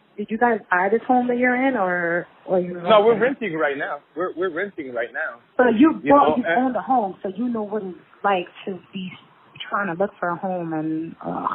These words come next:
Speaker 2: Well, I'm gonna tell you, all right, so since you brought that up, so let me tell you, I know now I'm not in a rush to buy a home because of my ambition for what I'm trying to do. Like, having the home
Speaker 1: Right.
Speaker 2: really, it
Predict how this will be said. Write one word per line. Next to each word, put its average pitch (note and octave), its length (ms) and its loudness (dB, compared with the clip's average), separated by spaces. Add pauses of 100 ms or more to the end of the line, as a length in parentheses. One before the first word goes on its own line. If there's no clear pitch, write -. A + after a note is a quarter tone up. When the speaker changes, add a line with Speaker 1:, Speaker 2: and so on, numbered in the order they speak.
(380)
Speaker 2:
Well, F3 120 8
I'm F3+ 140 8
gonna G3+ 140 -4
tell G3 120 2
you, F3+ 160 -4
all G#3+ 80 8
right, F#3+ 240 6
so F#3+ 60 -2 (140)
since G#3 200 -2
you G#3+ 100 -4
brought F#3+ 280 2
that E3+ 120 4
up, A3+ 240 4
so D#3+ 80 -16
let F#3+ 120 -10
me F#3+ 120 -8
tell A#3 180 -4
you, C#3+ 140 -12 (340)
I G3 220 2
know F#3 300 -2
now F#3 460 0
I'm E3 160 -10
not E3+ 160 -4
in E3 140 -12
a C#3+ 60 -16
rush E3 280 -8 (320)
to D3+ 60 -12
buy B2+ 280 -8
a A#2 120 -12
home B2+ 280 -16 (340)
because F3 460 2
of D3+ 280 2 (880)
my F3 340 2
ambition E3 560 -2
for D3 80 -2
what D3 140 0
I'm D3 100 -2
trying D3 220 -2
to B2+ 100 -10
do. C#3+ 240 -4
Like, C3 160 -2
having F#3+ 300 4
the D3+ 100 -2
home G3 320 2
Speaker 1:
Right. E3 280 -6
Speaker 2:
really, E3 440 2 (480)
it F#3+ 160 4